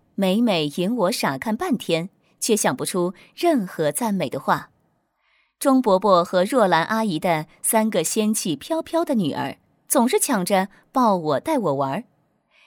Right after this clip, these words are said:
小明、小新、小多几个也是我的玩伴。小新，大约是那个院落走出的最优秀的男孩子，如今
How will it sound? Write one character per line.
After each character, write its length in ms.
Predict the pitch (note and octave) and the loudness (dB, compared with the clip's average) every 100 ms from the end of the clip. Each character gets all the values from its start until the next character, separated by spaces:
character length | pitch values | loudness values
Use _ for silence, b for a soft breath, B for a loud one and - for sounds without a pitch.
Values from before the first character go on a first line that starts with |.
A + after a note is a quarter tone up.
| b | b
小 280 | - G3+ E3+ | 2 4 2
明、 380 | E3 E3 G3+ - | 0 -4 -6 -8
小 280 | - F#3 C3+ | -4 -2 -2
新、 360 | - A3 A3+ - - | -2 -2 -2 -4 -8
小 320 | - F3+ C3 | -2 -2 -2
多 200 | D4+ E4 | -4 -4
几 200 | - D#3+ | -4 -4
个 260 | D3+ C#3+ - _ - | -4 -8 -12 _ -2
也 200 | F#3+ C3+ | 0 0
是 200 | - F4 | -2 -2
我 160 | A#3+ | -2
的 80 | D#3+ | -2
玩 200 | E3+ C3+ | -2 -2
伴。 280 | F3+ D3+ - _ _ _ _ _ _ - | -2 -4 -6 _ _ _ _ _ _ -6
小 220 | - C#3+ | 0 0
新， 320 | - A3 B3 _ b b b | 0 -2 -4 _ b b b
大 240 | B3+ A3+ | 0 2
约 220 | A3+ A3+ A#3 | 4 2 2
是 160 | B3 | 0
那 160 | A#3+ G#3+ | 0 0
个 80 | F#3 | 0
院 240 | A3 F#3+ | 0 2
落 280 | G#3+ F3 E3 b - | 2 2 0 b -2
走 240 | G3 D3+ | 0 0
出 180 | - G#3+ | 0 -2
的 160 | G3 C3+ | 0 0
最 280 | - D4+ | -2 -2
优 180 | B3+ E4 | -2 -4
秀 200 | E4+ F#4+ | -2 -4
的 120 | B3+ | -4
男 180 | E3+ D3 | -4 -6
孩 180 | F3+ C#3+ | -4 -6
子， 260 | - C#3+ - _ _ _ _ - | -4 -8 -12 _ _ _ _ -4
如 160 | F3+ | -2
今 320 | E3+ G3+ F#3+ | 0 0 -2